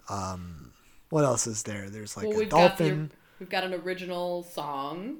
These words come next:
Speaker 2: As
Speaker 1: Of course, it's a song
Speaker 2: Pup Named
Speaker 1: called "Haunted
Speaker 2: Scooby-Doo.
Speaker 1: Hamburger," which is pretty
Speaker 2: Haunted
Speaker 1: good.
Speaker 2: Hamburger, yeah.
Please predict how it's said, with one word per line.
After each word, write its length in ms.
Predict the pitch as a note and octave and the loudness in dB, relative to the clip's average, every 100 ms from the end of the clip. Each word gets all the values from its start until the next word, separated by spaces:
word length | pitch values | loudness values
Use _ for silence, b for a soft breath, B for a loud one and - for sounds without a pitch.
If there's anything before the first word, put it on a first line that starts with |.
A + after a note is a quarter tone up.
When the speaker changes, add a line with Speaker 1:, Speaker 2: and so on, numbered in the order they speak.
| - | -12
Speaker 2:
As 180 | - D#3 | -8 -6
Speaker 1:
Of 80 | D#3 | 4
course, 340 | G3 A#3+ - | 10 10 8
it's 120 | E3 D3+ | 2 0
a 60 | |
song 240 | C#3 F3 F#3 | 6 8 8
Speaker 2:
Pup 0 | |
Named 100 | E3+ | 8
Speaker 1:
called 160 | D3 C3 | 4 6
"Haunted 340 | E3 E3 D3 | 6 6 4
Speaker 2:
Scooby-Doo. 40 | D3+ | 6
Speaker 1:
Hamburger," 640 | D3+ D#3+ F3 F3+ G#3 C4 | 6 8 8 8 6 6
which 160 | B3+ | 2
is 80 | G3 | -4
pretty 200 | - C#4+ | -2 -2
Speaker 2:
Haunted 140 | - D3 | 2 2
Speaker 1:
good. 100 | D#3 | 2
Speaker 2:
Hamburger, 440 | G#3+ E3 E3 B3+ | -2 -6 -6 -4
yeah. 260 | F#3+ G#3 | -2 -4